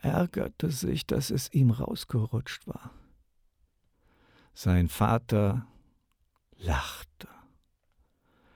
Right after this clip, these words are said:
Es sollte wohl mitfühlend klingen, wirkte jedoch überheblich. „Verliebt waren wir früher auch. Das kommt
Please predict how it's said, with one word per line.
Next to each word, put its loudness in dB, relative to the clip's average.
Es 4
sollte 8
wohl 8
mitfühlend 2
klingen, 4
wirkte 0
jedoch 0
überheblich. -6
„Verliebt 8
waren 10
wir 6
früher 4
auch. -6
Das 4
kommt 6